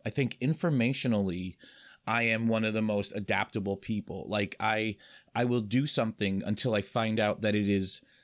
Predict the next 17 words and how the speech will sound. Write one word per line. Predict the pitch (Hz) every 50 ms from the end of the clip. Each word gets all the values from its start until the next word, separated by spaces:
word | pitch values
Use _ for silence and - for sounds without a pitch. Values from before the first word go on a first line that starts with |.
| _ _ _ _ _ -
not, | - 131 - -
not | - 123 131 - 123 202 247 254
even | 202 151 135 123
morally | 113 107 104 113 117 113 107 104 101 95
wrong, | 98 98 92 92 95 92
but, | 98 104 92
like, | 104 98 90 -
let's | 127 127 127 -
say, | - 135 120 113 113 -
you | 117 113
know, | 107 101 95
hey, | 110 120 101 90 - - - - - - _ _ _ _ _ _ _ _ _ _ _ _ _ _ _ _ -
back | 85 - 110 110 113 - 117
when | 117 120
you, | 127 131 131 127 123 127 - -
I'm, | 131 131 117
I'm, | 85 113 113 101